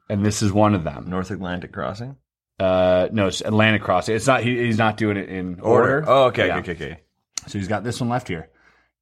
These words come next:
Speaker 1: and
Speaker 2: Huh.
Speaker 1: so as a bit of exclusive content on
Speaker 2: Yeah.
Speaker 1: Bob, you guys are privy to that. I did some digging, and there we go. So
Speaker 2: I feel like, uh, if he doesn't have a really good message when he gets to the other side,
Speaker 1: Huh.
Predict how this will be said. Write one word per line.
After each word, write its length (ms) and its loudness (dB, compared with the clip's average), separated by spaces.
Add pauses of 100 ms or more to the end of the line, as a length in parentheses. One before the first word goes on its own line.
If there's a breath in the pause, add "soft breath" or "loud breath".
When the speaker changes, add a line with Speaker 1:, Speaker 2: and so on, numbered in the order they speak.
(100)
Speaker 1:
and 460 -4
Speaker 2:
Huh. 180 4
Speaker 1:
so 220 -2
as 220 0
a 40 0
bit 120 4
of 80 2
exclusive 500 -2
content 600 2
on 240 2
Speaker 2:
Yeah. 80 0
Speaker 1:
Bob, 440 4 (120)
you 100 -6
guys 260 4
are 60 -6
privy 240 -2
to 60 -2
that. 260 0
I 80 0
did 160 -2
some 160 -6
digging, 320 0
and 120 -4
there 140 0
we 80 -2
go. 360 4
So 400 -4 (340 soft breath)
Speaker 2:
I 60 -6
feel 280 2
like, 300 2
uh, 320 6 (320 soft breath)
if 120 -8
he 60 4
doesn't 180 4
have 120 2
a 40 2
really 140 4
good 160 2
message 460 0
when 100 -2
he 60 -2
gets 200 -2
to 60 -6
the 60 -2
other 100 -2
side, 400 0
Speaker 1:
Huh. 180 -10